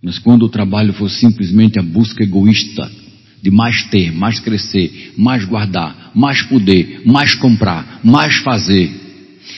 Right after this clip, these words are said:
e isso implicar no ser, você vai dizer, "Não valeu a pena."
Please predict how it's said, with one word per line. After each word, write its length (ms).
e 120
isso 180
implicar 480
no 420
ser, 480
você 220
vai 120
dizer, 280
"Não 120
valeu 280
a 40
pena." 320